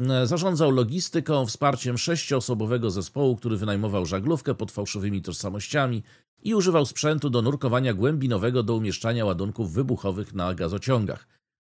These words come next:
Czerwiński został aresztowany na Ukrainie w innej sprawie, w której akurat oskarżono go z-, zupełnie inne rzeczy, bo nadużycia władzy. W każdym razie zaprzeczył jakiemukolwiek udziałowi w zamachach, e,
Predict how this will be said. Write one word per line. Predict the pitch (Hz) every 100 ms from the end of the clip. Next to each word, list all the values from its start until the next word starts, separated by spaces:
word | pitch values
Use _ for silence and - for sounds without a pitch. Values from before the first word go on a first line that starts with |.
| -
Czerwiński | 113 185 196 196 - 156
został | 156 143 117
aresztowany | 127 131 135 120 131 120
na | 104
Ukrainie | 95 147 147 127 120 110 101
w | 90 98 -
innej | 175 170 156 147
sprawie, | - 131 123 120 117 - - _
w | -
której | 151 139 127 101 104
akurat | 104 147 123 113
oskarżono | - 113 95 123 113
go | 101 101
z-, | 87 95 -
zupełnie | - 113 104 113
inne | 104 107
rzeczy, | 151 139 123
bo | 95 95 87 87 92
nadużycia | 95 95 92 101 131
władzy. | 147 156 113 123 - - _ -
W | 120 -
każdym | 175 160 151
razie | 151 143
zaprzeczył | 147 135 160 139 143 127
jakiemukolwiek | 120 120 113 131 117 123
udziałowi | 110 110 110 101 110
w | 92
zamachach, | 95 95 147 92
e, | -